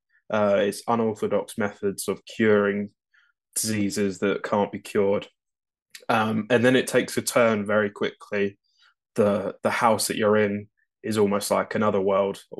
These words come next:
kind of like a Silent Hill type thing where you're thrusted into a set different world with all these weird monsters and, um, strange puzzles and layouts.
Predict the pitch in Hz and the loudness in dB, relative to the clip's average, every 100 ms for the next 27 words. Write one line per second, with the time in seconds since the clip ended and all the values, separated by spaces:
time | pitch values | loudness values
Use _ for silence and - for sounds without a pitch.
0 | - 120 107 98 95 107 - 101 98 - | -4 0 0 0 -4 -4 -2 0 0 -4
1 | - 104 - 104 98 - 101 101 101 104 | -4 -4 0 0 0 -2 -4 -2 -2 0
2 | 101 98 _ _ - - _ - - 120 | -2 -4 _ _ -20 -20 _ -4 2 4
3 | 113 110 101 104 110 104 - 95 - 117 | 2 0 0 2 0 0 0 -2 -2 -4
4 | - 98 107 104 104 110 107 101 107 107 | -4 -2 0 2 0 -2 -4 -2 0 2
5 | 107 107 107 - - 107 107 104 104 95 | 0 -2 -4 -6 -2 0 0 -2 -6 -8
6 | - _ _ - _ _ - 107 98 98 | -14 _ _ -20 _ _ -4 -2 0 -2
7 | 95 95 - - _ _ _ _ _ _ | -4 -8 -12 -20 _ _ _ _ _ _
8 | - - 120 110 107 104 - _ - 113 | -10 0 2 4 2 0 -6 _ 0 2
9 | 104 104 104 104 101 101 101 104 104 101 | 2 0 0 -2 -4 -2 0 2 0 -2
10 | - - - | -6 -10 -12